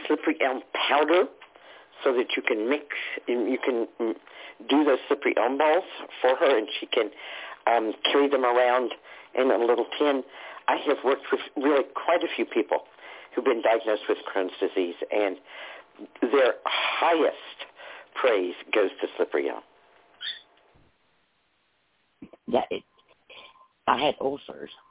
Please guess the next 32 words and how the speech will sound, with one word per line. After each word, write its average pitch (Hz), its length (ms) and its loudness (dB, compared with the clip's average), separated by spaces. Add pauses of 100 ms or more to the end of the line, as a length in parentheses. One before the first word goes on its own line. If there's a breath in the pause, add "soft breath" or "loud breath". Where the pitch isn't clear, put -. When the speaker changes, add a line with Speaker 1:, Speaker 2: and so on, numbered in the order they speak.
(340)
Speaker 2:
and 127 160 0
the 113 60 -6
very 127 480 -4
first, 135 360 -2 (140)
when 113 120 -6
I 104 180 -2
first 139 260 -2
started 127 420 0 (640)
on 131 120 2
my 123 140 2
journey, 123 480 0 (1000 loud breath)
slippery 131 320 -2
elm. 139 340 -6
I 87 140 -6
thought, 104 240 -2
"Well, 104 180 -4
why 147 200 0
am 160 120 -6
I 147 120 -2
drawn 123 560 -4 (360)
to 127 100 0
that?" 104 340 0 (200)
Well, 107 160 2
I 120 80 6
went - 280 0
there. 85 220 -2
I 82 60 -2
didn't 131 220 0
ask 123 240 -4
why. 120 220 4
I 151 40 -2
just 139 180 -6